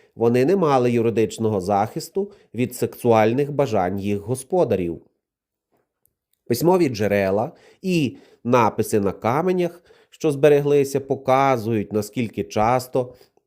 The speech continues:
господарі використовували рабів у сексуальних цілях і як суспільство, м, робило такі дії прийнятними. Отже, повсякденне життя римських рабів.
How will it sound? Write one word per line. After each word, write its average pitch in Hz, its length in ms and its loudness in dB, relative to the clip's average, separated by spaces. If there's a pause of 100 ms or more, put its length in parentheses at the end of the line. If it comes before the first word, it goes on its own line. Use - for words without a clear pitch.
господарі 113 720 2
використовували 107 960 0
рабів 107 600 -2
у 139 60 -2
сексуальних 101 760 -2
цілях - 480 -4 (260)
і 170 140 -4
як 151 240 0
суспільство, 120 1000 -4 (460)
м, 113 340 -2
робило 135 540 2
такі 196 280 -8
дії 135 340 -4
прийнятними. 160 840 -4 (400)
Отже, 220 400 0
повсякденне 131 1040 -2
життя 101 480 -2
римських 101 560 -4
рабів. 131 440 -6